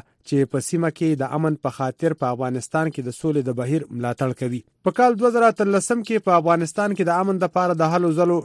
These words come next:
شروع کولو راهسې زلمي خلیلزاد د افغانستان او پاکستان یو شمېر سفرونه کړي دي او د طالبانو سره د مذاکراتو په لړ کې د پاکستان د مرستې ستاینه کړې. خو د پاکستان د پوځ په اړه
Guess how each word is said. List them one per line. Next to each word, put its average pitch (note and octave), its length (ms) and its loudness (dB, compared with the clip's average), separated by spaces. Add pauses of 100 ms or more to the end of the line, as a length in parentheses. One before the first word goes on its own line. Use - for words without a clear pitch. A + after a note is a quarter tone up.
(100)
شروع D3 340 4
کولو D#3+ 320 4
راهسې E3+ 640 -2
زلمي D#3+ 340 4
خلیلزاد D3+ 480 0
د C#3+ 160 0
افغانستان C#3 500 -2
او C#3 40 -2
پاکستان C#3 640 -4
یو C#3+ 100 2
شمېر B2+ 300 -6
سفرونه B2+ 420 -2
کړي B2 260 -6
دي B2 80 -6 (200)
او C3+ 140 -4
د C#3 180 -2
طالبانو C#3+ 520 0
سره E3 180 0 (280)
د C#3+ 180 2
مذاکراتو C#3 680 -2
په C3 200 -4
لړ F3 180 0
کې F3+ 240 -4
د C3+ 160 -2
پاکستان C3+ 560 -4
د B2+ 140 -4
مرستې D3 420 -4
ستاینه B2 360 -4
کړې. - 420 -10
خو F#3+ 120 2
د F#3 220 2
پاکستان G#3 480 2
د G3+ 100 -4
پوځ A3 300 2
په F#3+ 100 4
اړه G3 160 6